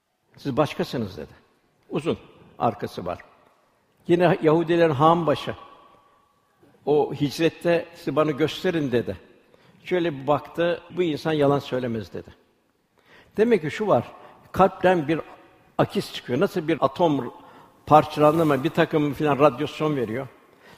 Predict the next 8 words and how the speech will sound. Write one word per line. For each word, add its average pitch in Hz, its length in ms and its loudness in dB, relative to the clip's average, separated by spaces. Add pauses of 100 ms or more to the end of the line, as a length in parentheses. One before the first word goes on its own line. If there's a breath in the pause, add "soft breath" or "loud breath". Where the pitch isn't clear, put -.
Demek 170 220 -2
insan 196 380 2
kalbinde 156 560 2
ayrı 165 280 4
bir 160 120 0
radyasyon 156 540 2
çıkıyor 131 280 -6
manevi. 107 460 -2